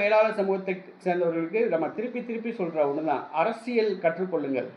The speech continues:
அரசியல் பழகுங்கள், அரசியலுக்கு வாருங்கள், அரசியலில் உயர் பதவிகளை கைப்பற்றுங்கள். நீங்க கிளை செயலாளராக,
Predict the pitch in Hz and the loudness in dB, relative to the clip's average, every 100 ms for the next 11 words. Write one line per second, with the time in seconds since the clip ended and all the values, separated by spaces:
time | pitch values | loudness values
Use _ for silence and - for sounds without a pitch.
0 | - - - - - - 160 254 269 233 | -18 -20 -20 -20 -16 0 2 2 4 4
1 | 196 170 190 226 185 139 117 - - - | 4 4 6 4 2 0 -2 -6 -18 -4
2 | 147 190 - 208 185 175 143 147 185 165 | 0 0 0 0 0 -2 4 6 6 4
3 | 131 - - - - - - - - - | -2 -6 -16 -20 -20 -20 -20 -20 -20 -20
4 | - _ _ - 254 269 277 269 247 208 | -20 _ _ 4 4 4 2 2 2 2
5 | 208 262 - 202 226 247 220 190 185 226 | 6 6 6 2 2 2 2 4 2 2
6 | - - 185 143 - - - - - - | -2 -2 0 -2 -2 -12 -20 -20 -20 -20
7 | - - - - 208 190 196 254 254 233 | -20 -20 -12 0 2 4 4 2 4 4
8 | 208 202 185 180 | 6 6 6 4